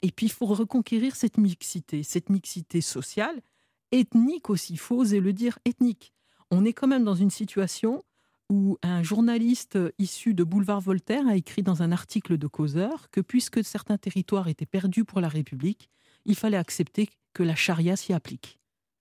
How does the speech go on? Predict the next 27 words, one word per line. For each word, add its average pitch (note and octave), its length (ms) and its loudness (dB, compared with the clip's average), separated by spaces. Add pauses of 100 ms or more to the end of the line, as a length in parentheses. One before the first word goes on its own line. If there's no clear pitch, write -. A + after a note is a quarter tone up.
(120)
Et D#3+ 80 0
c'est A3+ 180 2
ça A#3 220 0
le F#3 60 4
multiculturalisme. D#3 1000 -2 (420)
C'est - 200 2
les A3 120 4
communautés G3+ 600 2
les E3 320 0
unes A#3+ 220 2
à F#3+ 100 -2
côté G#3 360 -2
des D#3+ 260 -2
autres. D3 300 -6 (400)
Et E3 80 2
pour F#3 180 0
les E3 220 2
écoles, C#4+ 240 0
c'est - 160 -4
pareil. D4+ 380 -4
On A3+ 100 4
nous C4 200 4
encourage D#4+ 540 -2
à A#3 60 -4
faire A3+ 260 -2
entrer, B3+ 520 -2
euh, F3+ 100 -2